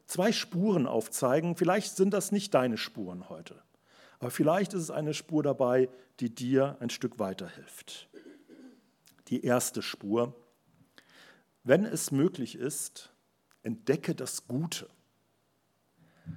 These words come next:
Jo, entdecke das Gute in der Enttäuschung.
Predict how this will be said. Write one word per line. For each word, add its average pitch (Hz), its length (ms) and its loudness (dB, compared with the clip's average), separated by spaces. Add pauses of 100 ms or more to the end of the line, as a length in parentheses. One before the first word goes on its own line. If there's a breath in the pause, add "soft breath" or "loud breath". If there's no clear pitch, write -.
(880 loud breath)
Jo, 117 320 2 (340 loud breath)
entdecke 151 560 4
das - 320 0
Gute 196 460 6
in 165 240 2
der 147 200 6
Enttäuschung. 117 800 0